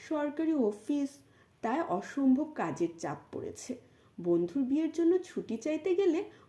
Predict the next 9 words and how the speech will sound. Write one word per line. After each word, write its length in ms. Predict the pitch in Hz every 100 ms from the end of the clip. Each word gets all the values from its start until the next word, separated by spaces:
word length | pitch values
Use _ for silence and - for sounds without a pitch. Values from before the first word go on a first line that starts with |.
| _
পুরো 320 | - 359 381 381
একটা 420 | 277 - - 226
দিনের 280 | 208 196 180
মাইনেই 560 | 170 170 190 330 415
কেটে 280 | - 226 151
নেবে। 300 | - - - - _ _ _ _ _ - - -
তাই 140 | 359
বরকে 520 | 262 214 208 220 302
নিয়ে 220 | 302 330